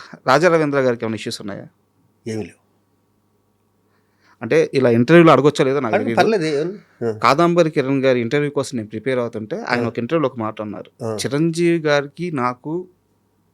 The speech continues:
Speaker 1: ఒక వ్యక్తి కనెక్షన్ కట్ చేశాడు,
Speaker 2: ఆ.
Speaker 1: ఆయన చుట్టూ ఉండేవాళ్ళు
Speaker 2: ఆ.
Speaker 1: భీమవరం బ్యాచ్
Speaker 2: ఆ.
Speaker 1: కనెక్షన్ కట్ చేశారు, నా
Speaker 2: మ్మ్.
Speaker 1: మీద లేనిపోని చెప్పారు" అని చెప్పి.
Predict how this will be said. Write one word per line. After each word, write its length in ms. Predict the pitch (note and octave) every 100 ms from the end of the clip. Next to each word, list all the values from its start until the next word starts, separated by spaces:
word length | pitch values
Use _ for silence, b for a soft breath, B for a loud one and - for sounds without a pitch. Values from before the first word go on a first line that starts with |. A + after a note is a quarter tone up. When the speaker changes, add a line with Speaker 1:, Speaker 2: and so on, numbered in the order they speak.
| _
Speaker 1:
ఒక 160 | B2 A#2+
వ్యక్తి 240 | A2+ -
కనెక్షన్ 400 | - B2+ C3 -
కట్ 240 | C#3+ A2+ G#2+
చేశాడు, 400 | A#2+ G2 F#2 C#3 _ C3
Speaker 2:
ఆ. 160 | G#2 G2 b b b b b b
Speaker 1:
ఆయన 140 | - B2
చుట్టూ 320 | A#2 A#2+ D#3
ఉండేవాళ్ళు 680 | C#3+ A#2+ G#2+ G2+ G#2 G3 -
Speaker 2:
ఆ. 200 | A#2 G#2 G2+
Speaker 1:
భీమవరం 500 | G#2+ B2+ D3 C3+ A#2
బ్యాచ్ 420 | G#2 G2+ - E3 A#3+ _ C3+
Speaker 2:
ఆ. 180 | G#2 F#2+ _ _ -
Speaker 1:
కనెక్షన్ 300 | B2+ C3 D#3
కట్ 220 | B2+ A2+
చేశారు, 300 | B2 A#2 A2
నా 80 | E3+
Speaker 2:
మ్మ్. 100 | A#2+
Speaker 1:
మీద 120 | B2
లేనిపోని 440 | C3 A#2+ B2 B2+ A#2+
చెప్పారు" 380 | A#2 G2+ G#2+ G#2
అని 140 | G2
చెప్పి. 240 | G2 F#3+